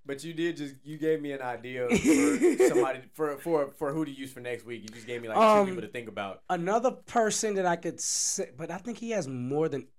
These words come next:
Speaker 2: eight thousand yards. A person I would be, but he has some, he had some earth seasons. Another person I'd be interested in thinking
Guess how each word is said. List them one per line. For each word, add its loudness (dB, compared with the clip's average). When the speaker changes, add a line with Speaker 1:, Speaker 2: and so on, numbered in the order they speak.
Speaker 2:
eight -6
thousand -4
yards. -4
A -8
person -2
I 4
would 2
be, -8
but -6
he -4
has 0
some, -10
he -8
had -6
some -12
earth -8
seasons. -10
Another -8
person -6
I'd -6
be -12
interested -8
in -8
thinking -10